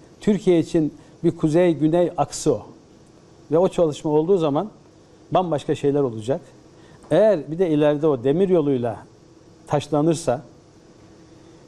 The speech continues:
hatta petrol boru hattıyla yaparsa, zaten şu anda o konulara girmek istiyorum. Onu ayrı bir, bir sohbet yaparız.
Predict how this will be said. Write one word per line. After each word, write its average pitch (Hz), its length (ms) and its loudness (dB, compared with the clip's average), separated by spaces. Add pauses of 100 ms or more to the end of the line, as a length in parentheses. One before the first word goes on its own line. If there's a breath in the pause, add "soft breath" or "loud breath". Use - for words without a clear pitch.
(220 loud breath)
hatta 139 440 0
petrol 143 360 -2
boru 147 180 2
hattıyla 127 560 -2 (180)
yaparsa, 147 600 0 (340 soft breath)
zaten 156 380 0
şu 151 180 -4
anda 151 220 0
o 147 80 -2
konulara 147 380 0
girmek 139 320 0
istiyorum. 151 260 0
Onu 139 160 2
ayrı 143 280 2
bir, 135 160 0 (320 loud breath)
bir 139 220 0 (180)
sohbet 143 500 -2 (220)
yaparız. 131 520 -4